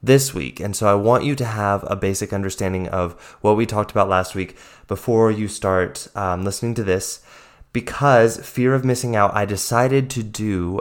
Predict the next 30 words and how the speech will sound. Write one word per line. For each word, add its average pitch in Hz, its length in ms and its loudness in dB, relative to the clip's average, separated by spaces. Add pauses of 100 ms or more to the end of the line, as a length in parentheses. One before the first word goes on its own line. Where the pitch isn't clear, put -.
an 104 120 -4
entire 107 680 0
episode 92 520 -2
on 90 220 -4
fear 101 220 -4
of 104 120 -4
missing 101 280 -4
out 87 320 0 (300)
by 101 300 4
itself, 104 1000 2 (240)
separate 139 440 0
from 127 240 -2
the 120 160 -2
other 110 280 2
ten. 95 600 -4 (300)
Well, 113 80 4
not 120 140 8
the 104 120 4
other 101 200 2
ten, 92 200 -2
actually. 90 300 -2
Fear 135 180 4
of 135 80 2
missing 120 220 0
out 98 100 2
was 98 140 -2
one 104 240 4
of 92 80 0
the 92 80 0
ten, 82 300 -4